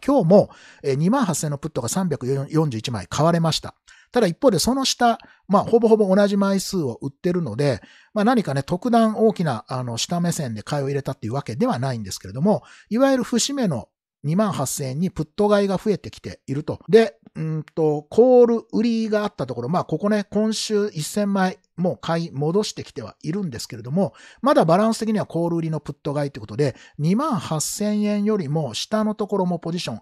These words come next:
あるんですけど、その下はコール買いも強くってね、なので、ちょっ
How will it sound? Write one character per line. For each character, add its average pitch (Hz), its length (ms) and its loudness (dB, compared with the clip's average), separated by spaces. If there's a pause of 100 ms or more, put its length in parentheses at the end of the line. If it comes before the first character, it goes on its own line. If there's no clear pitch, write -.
あ 160 100 -4
る 170 120 -4
ん 110 80 -8
で 92 80 -12
す - 100 -14
け - 80 -12
ど、 170 220 2 (240)
そ 247 200 0
の 262 120 2
下 - 180 0
は 220 100 4
コ 202 200 2
ー - 20 4
ル 196 80 0
買 190 120 2
い - 20 0
も 180 100 -2
強 180 240 -2
く - 120 -14
っ - 20 -12
て - 180 -14
ね、 113 120 -6
な 196 120 2
の 202 80 4
で、 127 160 -2 (300)
ち - 100 -2
ょ 359 60 2
っ 359 60 -4